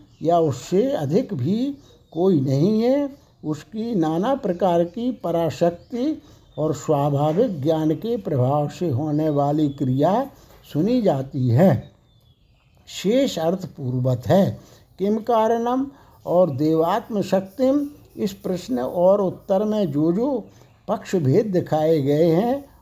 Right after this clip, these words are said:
उन सबका यहाँ श्रुति में संक्षेप से संग्रह किया हुआ है, क्योंकि आगे इन सबका विस्तार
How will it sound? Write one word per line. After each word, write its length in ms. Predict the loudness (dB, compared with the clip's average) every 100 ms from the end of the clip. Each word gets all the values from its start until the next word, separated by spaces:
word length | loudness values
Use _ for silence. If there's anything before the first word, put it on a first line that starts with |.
| -10
उन 180 | -4 -4
सबका 520 | -2 -4 -4 -2 0
यहाँ 360 | 2 2 2 0
श्रुति 460 | 0 -4 -2 0
में 340 | 0 2 0 -2 -18 -20 -6
संक्षेप 500 | -2 -2 0 -2 -2
से 220 | -4 -4
संग्रह 520 | -2 0 2 2 2
किया 360 | 0 -8 -4 -2
हुआ 420 | 0 -2 -2 -2
है, 420 | 0 0 0 -4 -6 -20 _ _
क्योंकि 640 | -2 0 0 0 0 0 -2 -10 _ _ _ _ _ _ -14
आगे 600 | -6 -2 0 2 0 -6 -10
इन 180 | -4 -2
सबका 640 | -2 -4 -6 -6 -4 -2
विस्तार 800 | -2 -2 -4 -4 -4 0 -2 -4